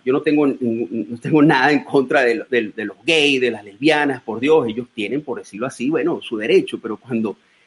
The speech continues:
ellos, este, quieren enseñarle a un niño desde pequeño, ¿verdad? <laughs> Que sea libro, o sea, de, de mami, mami, papi, papi, o sea, eso son una cantidad de cosas. Yo pienso que hay una descomposición social muy grande en el mundo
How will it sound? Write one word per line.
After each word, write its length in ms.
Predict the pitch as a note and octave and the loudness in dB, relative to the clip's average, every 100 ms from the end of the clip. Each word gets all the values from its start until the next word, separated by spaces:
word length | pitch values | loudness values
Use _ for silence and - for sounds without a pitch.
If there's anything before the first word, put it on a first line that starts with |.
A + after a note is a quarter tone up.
| - | 0
ellos, 680 | C#3 C3 F#3 F#3+ - - _ _ _ - | 0 4 4 4 -4 -8 _ _ _ 0
este, 680 | D#3 C3+ - C#3+ C3+ A#2 - _ _ _ - | 0 0 -4 2 2 2 -4 _ _ _ 0
quieren 300 | D3+ F#3+ G#3+ | 4 4 4
enseñarle 480 | G3 D3+ C#3 D#3 | 2 0 2 2
a 20 | F#3 | 2
un 60 | |
niño 260 | F#3 F#3 F#3+ | 2 2 2
desde 180 | E3 C#3 | 2 -2
pequeño, 680 | B2 - F3 D3+ A2+ F2 - _ _ _ | -4 -4 0 0 -2 -6 -12 _ _ _
¿verdad? 460 | A#2+ C#3 - C#4 - | -4 0 0 -2 -8
<laughs> 40 | _ | _
Que 260 | - - C3+ | -10 -4 -2
sea 180 | E3+ C#3+ | 0 0
libro, 360 | D3+ E3 F3 | 0 2 2
o 140 | A#3+ - _ _ - | 0 -4 _ _ -6
sea, 340 | D#4+ D4+ F#3+ - _ _ | -2 -2 -4 -12 _ _
de, 240 | D#3 D#3 | 0 2
de 140 | D#3 C#3+ | 2 2
mami, 360 | D#3 E3 F#3+ | 2 2 2
mami, 440 | D#3 E3 E3+ D3 B2+ | 2 2 2 0 -2
papi, 380 | D#3+ E3+ F#3 | -2 -2 -4
papi, 480 | - E3 F#3 F#3 B2+ | -2 0 0 0 -6
o 40 | A#2 | -2
sea, 220 | C#3+ A2+ | 0 2
eso 320 | C3+ - B2 | 0 -2 -10
son 140 | - D#3 | -6 -6
una 140 | C4 | -6
cantidad 360 | C#4 - C#3 F3+ | -8 -8 -6 -6
de 80 | |
cosas. 360 | G3 A#3 - B2 | -2 -2 -2 -4
Yo 140 | C#3 | -4
pienso 260 | - G3 G3 | 0 -2 0
que 60 | G3 | 0
hay 60 | |
una 100 | G3 | 0
descomposición 640 | F#3+ E3+ D3 C3+ C3+ - D#3 | 0 -6 -8 -10 -8 -8 -6
social 400 | F#3+ - D#3+ D#3+ | -6 -4 -4 -2
muy 140 | E3 | -2
grande 380 | D3 C3 C3 D3 | -2 0 0 0
en 60 | |
el 100 | C#3 | -2
mundo 420 | A#2+ A#2 G#2+ B2 | 0 0 -2 -6